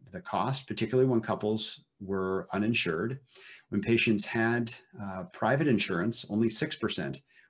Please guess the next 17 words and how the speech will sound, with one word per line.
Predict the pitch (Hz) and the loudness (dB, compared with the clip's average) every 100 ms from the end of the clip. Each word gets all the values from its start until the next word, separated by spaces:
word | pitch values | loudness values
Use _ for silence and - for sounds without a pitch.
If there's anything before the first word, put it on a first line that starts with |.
| - | -4
were | 98 | -2
delaying | 90 90 87 82 80 | 0 0 0 -2 -6
care. | 90 80 110 120 - - - - - | -4 -2 -2 -4 -10 -20 -20 -20 -16
Uh, | - | -2
patients | - 131 135 120 - | 4 4 6 4 4
who | 120 | 4
went | 110 127 113 | 6 4 4
without | 110 131 175 | 0 2 4
their | 135 | 8
needed | 110 95 90 | 8 6 0
care | - 90 101 | 0 0 0
due | 95 95 | 0 -2
to | 92 | -2
the | 87 | -4
cost, | - 98 135 - | -2 0 -2 -2
they're | 92 90 | -2 2
uninsured, | 107 104 104 107 131 131 | 4 4 2 2 2 0